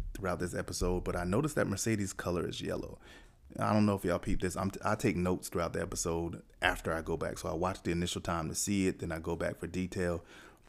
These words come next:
I noticed that her car, that Trans Am, Pontiac Trans Am, I love that car, by the way. Between that or Camaro. But anyway, I go back. Let me go back. Um, it's yellow,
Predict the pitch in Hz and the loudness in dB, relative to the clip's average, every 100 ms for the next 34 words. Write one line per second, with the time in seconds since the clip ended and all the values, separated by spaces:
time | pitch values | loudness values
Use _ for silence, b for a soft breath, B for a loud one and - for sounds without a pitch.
0 | - 117 165 160 135 - 107 107 101 92 | -2 4 4 4 2 2 4 2 2 -2
1 | - - - 117 95 95 104 90 - - | -12 -12 -2 0 2 -2 -4 -6 -6 -16
2 | - - 101 92 95 87 85 - - 107 | -8 -2 0 2 0 0 -4 -8 -6 0
3 | 90 87 - 95 92 87 85 104 - - | 0 0 -2 -2 -2 -4 -6 -8 -14 -20
4 | - - 92 87 104 - - - - 80 | -20 -8 -6 -4 -6 -4 -4 -2 -4 -6
5 | - - B B B B B - 123 104 | -8 -12 B B B B B 0 4 6
6 | 87 87 - 87 92 - - 113 104 90 | 4 0 -4 -4 -4 -6 -2 2 2 2
7 | 110 - - 98 - - - 98 87 80 | -4 -10 -8 -6 -8 -8 -4 -4 -2 -6
8 | 76 B B B B B 123 123 113 - | -8 B B B B B 6 6 6 0
9 | - 123 - 107 95 - | -2 -2 4 4 4 0